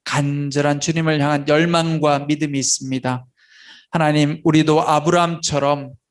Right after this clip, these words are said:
여러 가지 중간에 어려움도 많고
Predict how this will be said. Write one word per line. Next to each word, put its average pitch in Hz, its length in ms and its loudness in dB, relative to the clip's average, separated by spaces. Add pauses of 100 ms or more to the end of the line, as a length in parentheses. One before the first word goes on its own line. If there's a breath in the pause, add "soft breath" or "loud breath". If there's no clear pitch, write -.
(100)
여러 143 180 2
가지 147 280 0
중간에 147 800 -2
어려움도 147 540 0
많고 139 680 -4